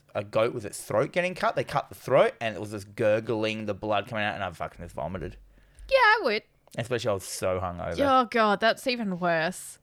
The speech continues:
Speaker 1: Anyhow.
Speaker 2: Anyway.
Speaker 1: We follow this nugget. <laughs>
Speaker 2: Yes, we follow this group of
Speaker 1: It does,
Speaker 2: nuggets.
Speaker 1: we see one nugget that's
Speaker 2: Yeah.
Speaker 1: in particularly fucking gross.
Speaker 2: It's
Speaker 1: It's got,
Speaker 2: gross.
Speaker 1: it's got, like, a cyst on it.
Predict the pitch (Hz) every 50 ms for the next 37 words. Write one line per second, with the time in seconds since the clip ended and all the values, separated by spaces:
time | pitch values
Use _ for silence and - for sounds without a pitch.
0 | _ - - 151 151 160 170 160 156 143 123 90 - - - 247 247 240 226 208
1 | 202 180 180 180 175 185 - - 214 214 190 160 185 180 170 170 165 165 151 147
2 | 160 151 151 147 135 - - - - - - - - - - - - - - -
3 | - - - 285 311 330 - - - 262 277 330 311 330 311 311 302 277 277 269
4 | - - 311 311 - 294 233 180 - - 190 185 185 196 214 202 - 247 247 214
5 | 185 180 185 185 185 175 170 156 170 156 151 - 226 175 165 175 170 - 175 170
6 | - 151 147 139 131 - - 147 131 - 131 127 131 131 135 127 123 117 113 -
7 | 151 143 370 302 - - 180 214 - - - - - 190 180 - 170 156 - 151
8 | 135 - - - - 156 - - - - 147 147 127 107 104